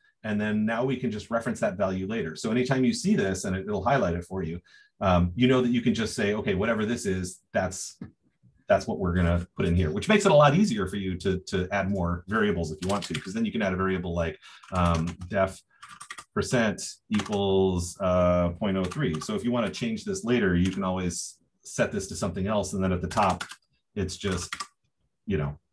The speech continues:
now it's, now it's separate as a variable, so we can do other cool things with it later, um, or reference it later in different places. And if you wanna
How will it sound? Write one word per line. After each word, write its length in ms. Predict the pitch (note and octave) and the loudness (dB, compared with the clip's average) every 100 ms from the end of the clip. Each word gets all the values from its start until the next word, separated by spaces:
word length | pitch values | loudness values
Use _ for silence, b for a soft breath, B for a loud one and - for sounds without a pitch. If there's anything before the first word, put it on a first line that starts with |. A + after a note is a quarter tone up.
| _ | _
now 240 | F#2+ F2+ F2 | -2 2 2
it's, 320 | D#2+ - - | 0 -8 -2
now 200 | G2+ F#2+ | 0 0
it's 120 | F2 | 0
separate 280 | - G2 F2+ | 0 0 0
as 100 | D#2+ | -2
a 40 | |
variable, 400 | E2 F#2+ F2 D2 | 0 0 0 -2
so 140 | - F#2 | -4 -2
we 100 | E2+ | 0
can 260 | E2+ D#2+ | 0 -4
do 260 | - F#2 E2 - | -4 -4 -4 -6
other 160 | F#2 F2 | -6 -4
cool 240 | F#2 F2 | -4 -4
things 260 | F#2 F2 E2+ | 0 0 -2
with 100 | D#2+ | -6
it 100 | F2 | -4
later, 360 | F2+ E2 D#2+ B B B - | -2 -2 -4 B B B -4
um, 220 | E2 E2+ | -2 2
or 120 | B2 | 6
reference 360 | C3+ D3 C3 - | 6 8 6 2
it 80 | - | 2
later 240 | G#2+ G2+ | 2 2
in 80 | F#2 | 2
different 240 | G2 F#2 | 0 -4
places. 340 | - G#2 G2 F2+ | -2 -2 -2 -2
And 80 | F2 | -2
if 80 | |
you 80 | G2 | -2
wanna 240 | F2+ F2 | 0 0